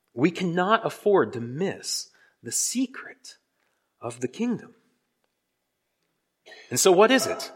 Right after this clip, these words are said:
What, what is that secret, right? Nate, tell us. What's the secret?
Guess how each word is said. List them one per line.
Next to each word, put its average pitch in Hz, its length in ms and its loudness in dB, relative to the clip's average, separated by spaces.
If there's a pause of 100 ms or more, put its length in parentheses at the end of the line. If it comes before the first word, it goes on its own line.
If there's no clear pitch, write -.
(200)
What, 151 180 4
what 208 160 8
is 220 160 2
that 214 180 4
secret, - 440 -2
right? 139 340 4 (640)
Nate, 170 220 0
tell 180 220 0
us. - 320 -4 (140)
What's - 160 -10
the 170 60 -10
secret? - 360 -6